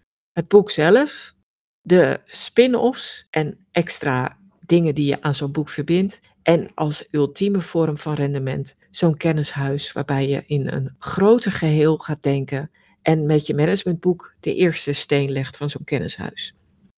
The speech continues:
Overweeg je het schrijven van een managementboek? Ga het zeker niet uit de weg en kijk of je dit kunt gaan doen. Het is een mooi avontuur, weet ik uit ervaring.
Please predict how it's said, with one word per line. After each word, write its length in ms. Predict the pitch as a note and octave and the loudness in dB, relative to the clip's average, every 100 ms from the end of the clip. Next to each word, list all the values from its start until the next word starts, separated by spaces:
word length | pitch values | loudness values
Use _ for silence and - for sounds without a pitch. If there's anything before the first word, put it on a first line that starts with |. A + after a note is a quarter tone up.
| _ _ _ _ _ _ _ _ _ _ _ _ _ | _ _ _ _ _ _ _ _ _ _ _ _ _
Overweeg 600 | G#3+ G#3+ F3+ G#3 C4 - | 2 4 6 6 6 2
je 60 | |
het 100 | F#3+ | -2
schrijven 360 | - F#3+ F#3+ F3+ | 2 2 4 2
van 140 | D3 | -2
een 80 | C#3 | 0
managementboek? 840 | D3+ A#3 B3 G3+ F3+ G3+ A#3 - _ _ _ _ _ _ _ _ | 0 -2 0 0 2 2 0 -6 _ _ _ _ _ _ _ _
Ga 320 | - - A3+ | -6 0 2
het 140 | G3+ E3+ | 2 2
zeker 360 | - A3 A3 | 6 6 6
niet 180 | F#3 E3+ | 0 0
uit 180 | - D#3 | 0 -2
de 100 | C#3 | 0
weg 360 | D#3 F3 E3+ - _ | 0 0 -2 -12 _
en 300 | - F3 F3 - - | -4 -2 -4 -12 -4
kijk 360 | F#3+ F#3+ F#3+ | 0 0 -2
of 180 | - D#3 | -2 -2
je 100 | - | -4
dit 240 | E3 D#3 - | -2 -4 -4
kunt 280 | D3 C#3+ | -6 -6
gaan 200 | - D3+ | -4 -2
doen. 320 | D3+ F3 D3 - _ _ | 2 2 0 -12 _ _
Het 180 | D#3+ - | -2 0
is 180 | F#3+ | 0
een 160 | D#3+ D3+ | 0 -2
mooi 500 | D#3+ E3+ F3+ G3+ A3 | 0 2 6 8 6
avontuur, 680 | - E3 - D#3 E3+ C#3+ B2 | 4 -4 -6 -6 -4 -2 -2
weet 180 | C#3 C3 | -4 -4
ik 100 | C3+ | -6
uit 180 | C#3 C#3 | -10 -8
ervaring. 600 | C3+ - B2 B2+ C3+ | -10 -8 -6 -6 -8